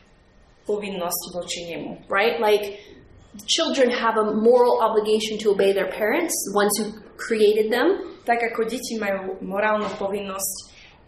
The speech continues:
Speaker 1: poslúchať svojich rodičov, tých, ktorí ich stvorili.
Speaker 2: Right? We, uh, have a moral obligation to God.
Speaker 1: My ma-, takisto my máme morálnu povinnosť voči Bohu.
Speaker 2: But we fail. We fail to do it. We fail to obey him. We fail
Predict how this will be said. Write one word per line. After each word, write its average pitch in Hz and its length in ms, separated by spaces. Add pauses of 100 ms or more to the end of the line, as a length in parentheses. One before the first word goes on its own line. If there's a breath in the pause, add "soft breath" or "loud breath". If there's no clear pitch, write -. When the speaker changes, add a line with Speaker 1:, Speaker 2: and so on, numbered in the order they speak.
Speaker 1:
poslúchať 202 460 (100)
svojich 185 180
rodičov, 185 400 (140)
tých, 208 180
ktorí 190 220
ich 185 120 (140)
stvorili. 175 640
Speaker 2:
Right? 185 460 (320 loud breath)
We, 269 180 (840)
uh, 196 260
have 208 140
a 202 80
moral 190 400
obligation 185 480
to - 80
God. - 320 (320)
Speaker 1:
My 214 160
ma-, 202 160 (240)
takisto 220 480
my 233 320
máme 190 560
morálnu 208 480
povinnosť 170 480
voči - 260
Bohu. - 300 (420)
Speaker 2:
But 233 320
we 208 80 (160)
fail. - 560
We 214 240
fail 220 320
to - 160
do 190 240
it. - 240
We 185 160
fail 202 240
to 214 160
obey 190 160
him. 185 240
We 180 160
fail 185 240